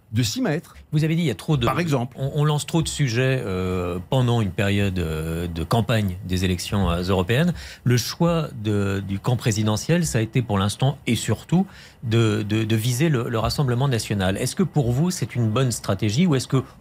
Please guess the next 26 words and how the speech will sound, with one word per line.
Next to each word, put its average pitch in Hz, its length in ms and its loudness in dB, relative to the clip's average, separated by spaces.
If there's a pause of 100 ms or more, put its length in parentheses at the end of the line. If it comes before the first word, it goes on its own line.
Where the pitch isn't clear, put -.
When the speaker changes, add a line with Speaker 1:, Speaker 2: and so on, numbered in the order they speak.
Speaker 2:
au 151 140 2
contraire, 139 600 0 (160)
bah, 101 160 -2
ça 98 160 -8
fait 127 140 0
monter 123 280 0
le, 101 260 0
le 98 100 0
Rassemblement 101 420 0
national ? 92 460 -2 (580)
Et 104 140 2
derrière, 101 400 2
une 98 80 0
autre 87 100 -4
question, 151 280 0
est-ce - 120 -2
que 120 220 0
finalement, 98 580 0
le 107 100 2
camp 98 140 -2
présidentiel 92 460 -2
manque 101 180 0
pas 127 140 0
un 104 80 0
peu 113 120 0
d'idées 92 300 0